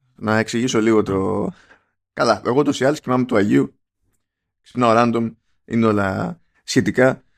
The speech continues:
Δεν παθαίνω κάποια συγκλονιστική ζημιά, γιατί ο κύριος όγκος της δουλειάς μου είναι απογευματινός, θέλω δεν θέλω.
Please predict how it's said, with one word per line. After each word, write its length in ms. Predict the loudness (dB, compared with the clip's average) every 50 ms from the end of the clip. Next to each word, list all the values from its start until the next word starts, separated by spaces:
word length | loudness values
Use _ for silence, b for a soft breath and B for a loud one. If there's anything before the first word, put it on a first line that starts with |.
| _ _ _ _ _ _
Δεν 300 | -6 -2 0 0 0 0
παθαίνω 280 | 0 0 2 2 0
κάποια 200 | 0 0 0 0
συγκλονιστική 440 | -2 0 0 0 0 -2 -2 -4 -4
ζημιά, 300 | -4 -2 -2 0 0 0
γιατί 360 | 0 0 -2 -2 0 0 0
ο 100 | 0 0
κύριος 320 | 0 0 2 2 2 2 0
όγκος 220 | 0 -2 -2 -2
της 120 | -4 -4 -4
δουλειάς 280 | -2 0 0 0 0
μου 80 | 0 -2
είναι 200 | -2 0 0 -2
απογευματινός, 580 | -2 -2 -4 -4 -4 -4 -4 -4 -4 -4 2
θέλω 200 | 2 4 4 4
δεν 80 | 2 2
θέλω. 360 | 0 0 0 0 -2 -4 -8